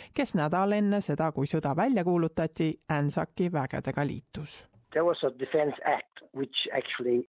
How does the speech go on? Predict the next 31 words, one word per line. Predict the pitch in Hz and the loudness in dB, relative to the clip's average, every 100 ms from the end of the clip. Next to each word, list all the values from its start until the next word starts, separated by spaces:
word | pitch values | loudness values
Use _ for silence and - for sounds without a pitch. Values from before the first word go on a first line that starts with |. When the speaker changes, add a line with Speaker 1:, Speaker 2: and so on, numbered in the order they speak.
| - | -6
Speaker 2:
exempted | 113 170 190 - - _ - | 0 0 0 -4 -10 _ -4
people | 151 143 127 | -2 0 -2
of | 113 | -2
non-European | 123 127 143 160 180 190 185 - 117 135 123 - 123 110 | -2 0 2 2 0 -2 -4 -10 -2 0 0 -2 -4 0
ancestry | 117 113 107 - 110 113 - | -2 -2 -8 -6 -6 -6 -4
from | 117 110 107 107 - | -2 -2 -4 -6 -2
joining | 120 117 110 | 0 0 0
the | 113 | 0
armed | 107 107 | -2 -4
forces. | 110 104 - - - - - - - | -8 -8 -10 -14 -18 -20 -20 -18 -8
So | - 117 | -4 -2
you | 123 139 | -2 -2
have | 139 | -4
to | 117 | -8
be | 113 | -8
predominantly | 107 120 101 131 139 139 135 127 131 127 _ | -8 -10 -2 0 2 2 2 2 2 -2 _
European | 131 143 131 - - 123 120 117 117 - | 0 2 2 -2 -2 -2 0 -4 -8 -10
descent | 120 - 180 117 - - _ - | -8 -2 -2 -2 -8 -20 _ -14
to | 117 135 | -8 -2
join | 127 | 0
the | 120 | 2
armed | 117 110 - | 0 -2 -4
forces | 117 110 117 - 117 | -6 -6 -10 -8 -8
at | 107 | -6
that | 104 - | -8 -4
time. | 117 107 117 - | 0 0 0 -4
However, | - 120 160 127 123 233 262 _ | -2 2 2 2 2 0 -4 _
the | 120 - | -12 -4
Chinese | 151 143 131 - | -2 0 -2 -4
Australian | 117 - 120 117 104 | -8 -2 -2 -2 -4
who | 120 113 113 | -4 -2 -2